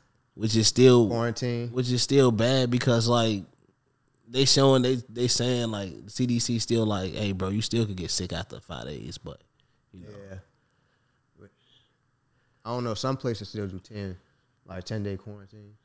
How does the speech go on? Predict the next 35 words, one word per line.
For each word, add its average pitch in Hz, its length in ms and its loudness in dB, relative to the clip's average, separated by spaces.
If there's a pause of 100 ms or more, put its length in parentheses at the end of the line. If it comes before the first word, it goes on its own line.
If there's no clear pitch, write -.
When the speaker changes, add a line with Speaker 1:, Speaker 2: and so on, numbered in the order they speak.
(220)
Speaker 1:
If 92 220 -6
you 117 120 6
catch 110 300 0
covid 107 320 2
and 92 120 -4
you 98 140 -2
think 95 180 -4
you 95 100 -4
come 95 200 -4
to 90 80 -4
this 92 200 -4
house, 85 500 -6
it's 87 200 -4
a 90 60 -6
fourteen-day 90 840 -4
quarantine, 90 500 -6
like 87 200 -10
when 87 100 -6
this 92 120 -6
shit - 180 -6
first 95 240 -4
started. 90 400 -2 (520)
<laughs> 143 120 -4
Don't 120 180 6
come 117 200 6
your 95 200 0
ass 92 220 -8
over 107 200 -8
here. 147 340 0
<laughs> 208 340 4 (2500)
Speaker 2:
Just 95 200 -20
got 95 140 -6
over 98 260 -6
that 87 160 -12
shit. 82 280 -16